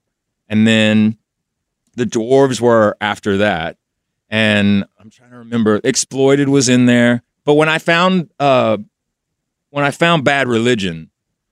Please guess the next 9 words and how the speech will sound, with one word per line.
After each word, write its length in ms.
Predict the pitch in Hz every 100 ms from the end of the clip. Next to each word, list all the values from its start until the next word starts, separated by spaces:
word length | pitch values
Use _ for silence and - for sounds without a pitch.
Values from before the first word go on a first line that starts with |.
| _ _ _ _ _ _
like, 140 | 113 - _ _
that 180 | 127 104
changed 320 | 123 110 98
everything 340 | 107 110 107
too. 220 | 104 120
Once 320 | 78 101 117 -
again, 440 | 113 151 120 90 _ _ 117 120
very 440 | 147 151 135 127
lyrical, 640 | 123 123 113 95 101 76 67